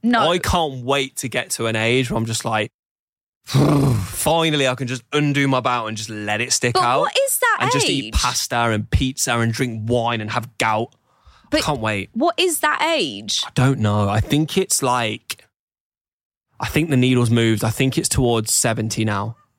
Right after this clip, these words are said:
Speaker 1: <laughs> No.
Speaker 2: What?
Speaker 1: No, because at that age, you're actually trying to stay alive. So you're actually gonna try to be healthy. Whereas right now, our bodies can recover quicker, hopefully.
Speaker 2: Mm.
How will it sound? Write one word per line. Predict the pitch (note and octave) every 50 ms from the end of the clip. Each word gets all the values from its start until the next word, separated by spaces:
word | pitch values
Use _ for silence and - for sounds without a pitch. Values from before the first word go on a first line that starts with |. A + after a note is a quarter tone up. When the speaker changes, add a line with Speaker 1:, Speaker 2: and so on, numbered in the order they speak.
| - -
Speaker 1:
<laughs> | - - - - - B3
No. | D#4 D4+ C#4+ C#4 C4 C#4 C4 A#3+ A#3+ A#3+ A#3 A3+ A3 - - - - - - -
Speaker 2:
What? | - C#4+ C#4+ B3+
Speaker 1:
No, | - D4 C4 A3+ A3+
because | G#3+ A#3+ E4 C4+ - G4 D#4+ D#4 C#4+ - - _ _ - A#4+ A#4+ B4+ _ _ - F#4 F#4 G#4 G#4+ G#4+ _ D4 D#4 D4 D4 F#4 -
at | - D4 - -
that | - D#4+ E4 F4 - -
age, | D4+ E4 E4 D4+ B3 G3+ G3 G3 A3+ G#3+
you're | C4+ C4+ C#4
actually | C4+ C4 - C4+ B3
trying | - - - B3+ A#3+ A#3+ A#3+ A#3+ A#3+ A#3+
to | - A#3+
stay | A3+ - A3+ G#3 G3+
alive. | G3 F#3+ F#3+ F#3 F#3+ G#3+ C4 E4+ G4+ F#4+ - - _ _ _ _
So | - - B3+
you're | A#3+ -
actually | - C4+ C4 A#3 - C4
gonna | A3 A#3+ A#3 A#3
try | F#3+ F#3+ - B3 A#3 A3
to | G#3+ G#3
be | G#3 A#3
healthy. | A#3+ A#3 A#3 A#3 G#3+
Whereas | G3+ G3+ G3+ G3+ G3+
right | G3+ A#3+ B3+ C#4+ C#4+ A3
now, | C4 C#4 B3
our | C3 F#3
bodies | F3+ G#3+ G#3+ G3+ G3+ -
can | - G3+
recover | F3+ F#3 F#3 - G3+ F#3+ E3+ E3+
quicker, | - - - - - -
hopefully. | - - - - - - - B2 - - - - G#2+ G#2 G#2
Speaker 2:
Mm. | G#2+ G#2+ G#2+ B2